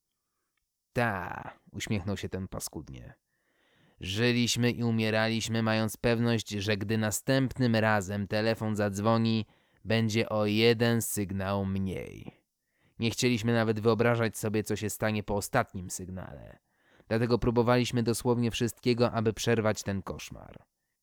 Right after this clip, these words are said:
Jednak nic nie działało. Telefonu nie dało się zniszczyć, a gdy ktoś w końcu odważył się odebrać". Ciałem Teda wstrząsnął nagły dreszcz. Nawet po takim czasie nie umiał zapomnieć grozy,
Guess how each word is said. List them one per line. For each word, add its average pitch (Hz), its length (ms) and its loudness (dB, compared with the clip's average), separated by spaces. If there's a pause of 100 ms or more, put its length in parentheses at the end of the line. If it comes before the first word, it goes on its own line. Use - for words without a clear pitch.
(140)
Jednak 107 520 -2
nic 117 420 0
nie 95 180 -4
działało. 82 800 -6 (800)
Telefonu 127 580 2
nie 120 180 4
dało 117 340 6
się 110 160 0
zniszczyć, - 880 -2 (180)
a - 140 2
gdy 110 200 0
ktoś 131 320 2
w - 80 -10
końcu 127 340 2
odważył 110 440 4
się 107 180 2
odebrać". - 800 -2 (680)
Ciałem 110 320 2
Teda 107 240 0
wstrząsnął 107 680 -2
nagły 95 340 -4
dreszcz. - 600 -14 (380)
Nawet 120 260 0
po 120 100 -2
takim 113 280 -2
czasie 113 340 -2
nie 107 140 0
umiał 110 260 0
zapomnieć 98 640 -4
grozy, 101 520 0